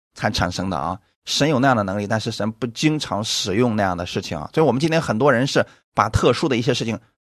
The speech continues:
非得要当成平常的，这个是不正确的啊。就如同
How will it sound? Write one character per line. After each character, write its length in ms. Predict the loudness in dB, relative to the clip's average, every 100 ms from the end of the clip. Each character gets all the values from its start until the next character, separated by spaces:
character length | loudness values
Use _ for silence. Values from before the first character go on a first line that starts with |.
| _ _ _ _ _
非 160 | 2 6
得 60 |
要 80 | 6
当 160 | 6 2
成 80 |
平 180 | 0 -4
常 180 | -4 -6
的， 80 | -6
这 80 | -4
个 80 | -4
是 220 | -2 -4
不 180 | -6 -6
正 180 | -4 -4
确 120 | -4
的 80 | -6
啊。 120 | -8 _ _
就 120 | 0
如 160 | 2 2
同 300 | 0 -2